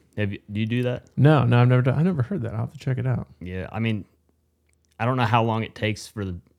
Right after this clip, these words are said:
Speaker 1: mites to get to it, or if it's already in the, I think it's already in the feathers is what he was saying, but, um, I probably will do that eventually under his guidance.
Speaker 2: Yeah, yeah. Let me know. I'll come. I need to come watch.
Speaker 1: <laughs> So, uh,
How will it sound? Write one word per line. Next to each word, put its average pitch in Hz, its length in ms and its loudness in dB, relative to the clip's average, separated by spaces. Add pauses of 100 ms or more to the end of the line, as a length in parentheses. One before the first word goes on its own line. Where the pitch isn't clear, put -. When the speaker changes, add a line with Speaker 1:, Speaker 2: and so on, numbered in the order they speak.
Speaker 1:
mites 98 440 -4
to 90 60 -14
get 90 240 -10
to 101 220 -6
it, 101 140 -6
or 92 140 -6
if 85 140 -10
it's - 300 -14 (360)
already 98 280 -4
in 101 140 -6
the, 196 160 -8
I 101 60 -2
think 131 160 2
it's 110 100 -2
already 95 200 -4
in 98 100 -6
the 90 80 -6
feathers 90 420 -12
is 95 100 -14
what 92 120 -12
he 87 80 -12
was 87 100 -12
saying, 87 400 -14
but, 85 220 -16 (680)
um, - 300 -18 (100)
I 104 80 -4
probably 110 320 0
will 101 220 -2
do 101 240 -6
that 98 280 -6
eventually 92 720 -10
under 92 220 -8
his 85 180 -8
guidance. - 580 -16
Speaker 2:
Yeah, 110 200 -2 (160)
yeah. 95 280 0
Let 117 140 2
me 117 80 8
know. 104 180 6
I'll 101 160 4
come. 110 360 6
I 139 160 6
need 139 100 8
to 127 60 8
come 120 200 8
watch. 107 260 6 (580)
Speaker 1:
<laughs> - 60 -14 (560)
So, 113 480 2
uh, 98 340 2